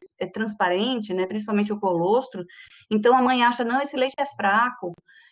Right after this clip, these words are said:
Então, hoje a gente, é, é, tem, tem tantas, tantos exemplos, né, e tanto, tanto ensinamento a respeito disso, que ali o colostro é o mais forte, né, é o que mais traz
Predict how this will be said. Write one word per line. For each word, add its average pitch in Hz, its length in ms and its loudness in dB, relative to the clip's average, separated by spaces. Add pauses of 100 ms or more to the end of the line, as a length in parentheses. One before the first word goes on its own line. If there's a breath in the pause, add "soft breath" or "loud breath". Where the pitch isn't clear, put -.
Então, 240 340 0
hoje 254 180 2
a - 20 4
gente, 262 320 -4 (180)
é, 208 220 2 (100)
é, 196 340 -2 (100)
tem, 202 200 -2 (120)
tem 214 220 -2
tantas, 269 440 0 (160)
tantos 262 240 -2 (160)
exemplos, 208 540 0
né, 196 160 0
e 208 80 -2
tanto, 240 240 -6 (220)
tanto 269 260 -8
ensinamento 240 800 0
a 208 120 4
respeito 196 380 -4
disso, 202 320 -6
que 208 80 -6
ali 202 340 2
o 214 100 -4
colostro 208 400 2
é - 20 2
o 202 80 2
mais 202 240 -4
forte, 202 480 -2
né, 240 180 0 (420 loud breath)
é 202 120 4
o 208 80 2
que 214 100 -4
mais 226 360 4
traz 214 320 2